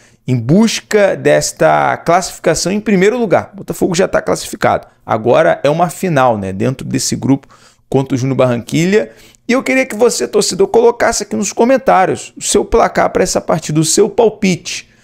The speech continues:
pra essa partida. Será que o Botafogo devolve o placar aqui do Rio de Janeiro, três a um? Vamos lá,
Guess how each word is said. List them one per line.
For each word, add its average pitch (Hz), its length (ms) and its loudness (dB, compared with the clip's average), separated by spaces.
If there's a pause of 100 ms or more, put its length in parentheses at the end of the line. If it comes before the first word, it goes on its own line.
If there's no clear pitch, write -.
(140)
pra 196 80 4
essa 185 180 0
partida. 170 580 -2 (220)
Será - 160 0
que - 80 -10
o - 20 -14
Botafogo 170 560 2
devolve 135 800 2 (180)
o - 80 -8
placar 143 460 0
aqui 143 460 -4 (180)
do 117 100 0
Rio 135 140 4
de 123 60 -8
Janeiro, 135 320 2
três 185 400 2
a 151 80 2
um? 165 260 2 (260)
Vamos 208 160 -2
lá, 139 360 0